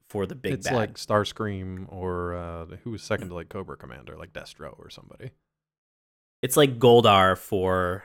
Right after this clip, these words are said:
Speaker 2: <laughs>
Speaker 1: uh,
Speaker 2: Yes, that's a
Speaker 1: Rita
Speaker 2: good one. Yeah.
Speaker 1: in Mighty Morphin Power
Speaker 2: Yeah,
Speaker 1: Rangers.
Speaker 2: that's a good one. But super fascinating character, kind of more so than anybody else who pops up.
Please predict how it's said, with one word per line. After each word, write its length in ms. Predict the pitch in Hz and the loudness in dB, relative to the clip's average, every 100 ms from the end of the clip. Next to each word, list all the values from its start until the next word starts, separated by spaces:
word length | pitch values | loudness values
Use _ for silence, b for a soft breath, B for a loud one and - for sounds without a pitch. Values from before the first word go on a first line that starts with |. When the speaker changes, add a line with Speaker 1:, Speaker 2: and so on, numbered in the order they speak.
| - | -12
Speaker 2:
<laughs> 100 | - | -2
Speaker 1:
uh, 140 | 95 | 2
Speaker 2:
Yes, 60 | 92 | 4
that's 220 | 90 87 | 4 0
a 40 | 90 | -2
Speaker 1:
Rita 400 | 101 95 90 - | -2 -2 -4 -8
Speaker 2:
good 80 | 85 | -14
one. 140 | 107 _ | -20 _
Yeah. 80 | - - | -12 -2
Speaker 1:
in 280 | 110 101 101 | 0 0 0
Mighty 200 | 98 98 | 2 2
Morphin 280 | 101 98 | 0 -6
Power 200 | 98 95 | -4 -2
Speaker 2:
Yeah, 60 | 92 | -2
Speaker 1:
Rangers. 340 | 85 85 95 - | -6 -8 -6 -6
Speaker 2:
that's 140 | - | -8
a 40 | |
good 140 | 98 - | -18 -18
one. 120 | - _ _ _ | -20 _ _ _
But 260 | 143 - - | -2 -2 -6
super 240 | 190 151 | -6 -4
fascinating 480 | 131 117 120 104 98 | 0 0 0 -4 -4
character, 600 | 107 101 85 95 92 - _ | -2 -2 -2 -4 -4 -8 _
kind 240 | - 180 175 | -8 -4 -4
of 120 | 131 | -4
more 200 | 120 120 | -4 -4
so 240 | - 117 | -2 -2
than 140 | 104 98 | -2 -4
anybody 320 | 98 90 90 | -8 -8 -6
else 160 | 90 - | -8 -10
who 80 | |
pops 300 | 87 71 - | -12 -12 -12
up. 140 | 50 | -16